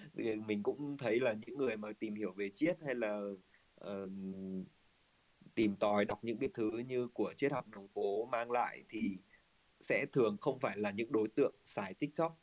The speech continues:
<laughs> Hỏi thử hỏi trong, ờ, bao nhiêu người ở đây thì cũng không có nhiều người, ờ, ờ, xài TikTok, thì mình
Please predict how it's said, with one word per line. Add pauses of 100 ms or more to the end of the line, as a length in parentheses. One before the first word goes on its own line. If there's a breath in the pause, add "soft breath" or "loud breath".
(100)
<laughs>
Hỏi
thử
hỏi
trong,
ờ,
bao
nhiêu
người
ở
đây (100)
thì
cũng
không
có
nhiều
người,
ờ, (380 loud breath)
ờ,
xài
TikTok, (100)
thì
mình